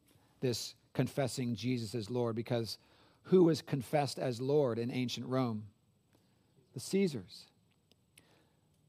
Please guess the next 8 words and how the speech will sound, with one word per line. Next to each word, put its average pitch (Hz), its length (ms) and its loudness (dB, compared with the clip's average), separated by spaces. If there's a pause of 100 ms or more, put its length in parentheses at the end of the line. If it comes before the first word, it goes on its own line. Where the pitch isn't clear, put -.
(120)
And 143 120 2
so 185 200 10
to 185 160 4
confess 170 420 6
Christ 208 480 8
not 180 200 2
only 170 380 2
as 143 520 2